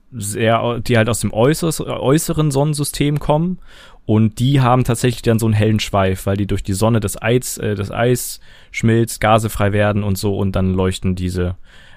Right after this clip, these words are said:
äh, leuchtet der Schweif, den die sich hinter, den die hinter sich herziehen.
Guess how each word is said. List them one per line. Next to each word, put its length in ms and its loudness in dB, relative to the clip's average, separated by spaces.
äh, 380 0
leuchtet 400 0
der 100 2
Schweif, 340 0
den 140 -2
die 60 -4
sich 160 -10
hinter, 300 -4
den 280 2
die 160 2
hinter 220 2
sich 200 -6
herziehen. 500 -2